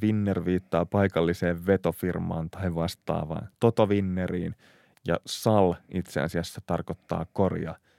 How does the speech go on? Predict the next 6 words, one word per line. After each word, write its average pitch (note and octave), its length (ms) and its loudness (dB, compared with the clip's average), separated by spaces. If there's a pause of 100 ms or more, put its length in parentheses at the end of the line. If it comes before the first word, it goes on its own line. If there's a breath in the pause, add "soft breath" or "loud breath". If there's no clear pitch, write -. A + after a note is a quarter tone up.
(320 soft breath)
mikä E2+ 300 -4
antaa F2 340 -2
esimerkiksi - 640 -4 (300)
Twitter-tunnus F2+ 1400 -4
Sal G2+ 340 0
Serkulle G2+ 680 0